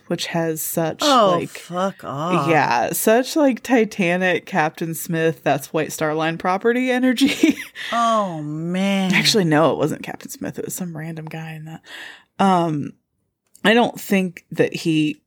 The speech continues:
Speaker 1: got far with that. Like, I don't think that he was really particularly responsible for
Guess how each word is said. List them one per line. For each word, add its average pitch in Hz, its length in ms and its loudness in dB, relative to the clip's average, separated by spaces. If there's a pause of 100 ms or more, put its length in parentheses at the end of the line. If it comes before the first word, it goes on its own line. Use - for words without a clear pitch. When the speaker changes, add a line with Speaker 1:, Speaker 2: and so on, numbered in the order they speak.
(180)
Speaker 1:
got 156 320 0
far 190 280 2
with 196 160 -2
that. 185 240 4
Like, 160 120 0
I 165 60 2
don't 156 160 -2
think 156 160 -2
that - 80 2
he 147 180 -2
was 156 160 -2
really 156 500 -2 (300)
particularly 170 720 2
responsible 160 680 -2
for 160 520 -4